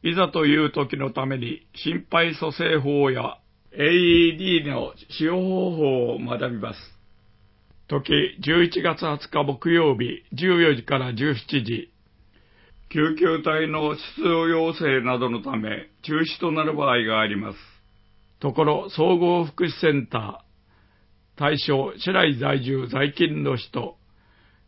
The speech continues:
定員十五人、先着順。講師、市消防署、救急隊。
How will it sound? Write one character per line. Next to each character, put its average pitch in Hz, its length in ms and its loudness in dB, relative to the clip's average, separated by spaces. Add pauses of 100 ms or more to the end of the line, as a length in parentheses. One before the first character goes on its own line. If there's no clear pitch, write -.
(180)
定 170 400 6
員 151 160 -4
十 170 240 4
五 143 160 0
人、 117 300 -8
先 151 260 -2
着 135 300 -4
順。 123 360 -6 (840)
講 170 220 2
師、 120 400 -6
市 147 380 -2
消 160 280 0
防 160 220 2
署、 139 340 -4
救 151 260 -2
急 143 240 0
隊。 113 380 -8